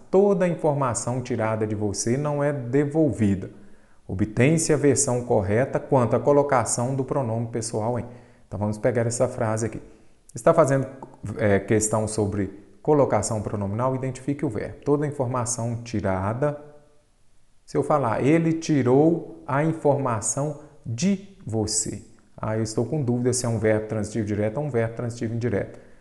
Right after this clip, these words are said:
Para ser verbo transitivo indireto, ele vem acompanhado de preposição. Olha o de, o de é preposição. Então, aqui eu tenho um verbo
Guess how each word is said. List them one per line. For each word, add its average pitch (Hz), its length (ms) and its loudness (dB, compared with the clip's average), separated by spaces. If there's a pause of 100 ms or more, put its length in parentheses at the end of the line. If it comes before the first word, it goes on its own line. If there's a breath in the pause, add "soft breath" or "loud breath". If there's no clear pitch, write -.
(100)
Para - 120 -4
ser 120 140 0
verbo 104 320 2
transitivo 104 520 -4
indireto, 120 440 -2
ele 143 80 0
vem 156 140 -4
acompanhado 143 580 -4
de 131 80 -6
preposição. 160 760 -4
Olha 117 180 -2
o 127 60 0
de, 104 220 -2
o 98 80 -2
de 101 180 -4
é 104 60 -2
preposição. 135 760 -6 (540)
Então, 104 140 -4
aqui 95 100 -4
eu 107 80 2
tenho 107 180 -4
um 95 60 -2
verbo 143 540 0